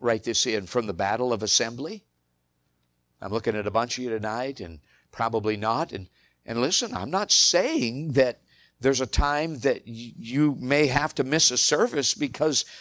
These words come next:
it's wise not to be. You with me? But you, I'm, I'm, I'm told, I'm teaching this. I want the Spirit of God to apply this to your heart. But I've watched people unnecessarily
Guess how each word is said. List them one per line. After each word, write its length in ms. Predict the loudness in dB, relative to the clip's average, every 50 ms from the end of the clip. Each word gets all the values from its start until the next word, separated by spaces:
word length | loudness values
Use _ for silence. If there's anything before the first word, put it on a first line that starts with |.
| -20 -4
it's 240 | 0 2 2 2 2
wise 500 | 4 4 4 6 6 4 2 2 0 0
not 320 | 0 0 2 2 2 2 0
to 100 | -2 -2
be. 140 | -2 -4
You 200 | -4 -2 0 2
with 260 | 4 4 4 4 2 0
me? 220 | -2 0 0 0
But 240 | 2 2 0 0 0 -6 -18 -20 -12 -6
you, 140 | -6 -6 -4 -2
I'm, 260 | -2 -2 -2 -6 -10 -10 -6
I'm, 180 | -6 -4 -4 -6 -8 -6
I'm 140 | -6 -6 -6
told, 300 | 0 2 2 2 2 0 -4
I'm 160 | -8 -8 -2 4
teaching 460 | 4 4 6 4 2 0 0 -2 -4
this. 300 | -4 -4 -2 0 0 0
I 120 | 2 2 2
want 300 | 2 2 2 2 0 -2 _ _
the 80 | -4 -2
Spirit 420 | 0 0 0 4 4 6 6 6
of 100 | 4 4
God 340 | 4 4 4 4 2 0 0
to 60 | -2
apply 300 | -2 0 -2 -2 -2 0
this 200 | -2 -2 -4 -4 -6
to 80 | -6
your 220 | -8 -8 -8 -8 -8
heart. 340 | -10 -12 -14 -18 _ -20 -20 _ _ _ _ -20 -20 -20 _ _ _ _ -20 _ _
But 120 | 2 4 6
I've 240 | 6 6 6 6
watched 560 | 6 8 8 6 6 6 4 2 2 2 0 0
people 360 | -2 -2 0 2 2 2 4 4
unnecessarily 1600 | 2 2 2 -2 -4 -2 0 2 2 4 4 4 4 4 4 6 6 6 6 4 4 4 4 4 2 2 0 -4 -6 -12 -18 -20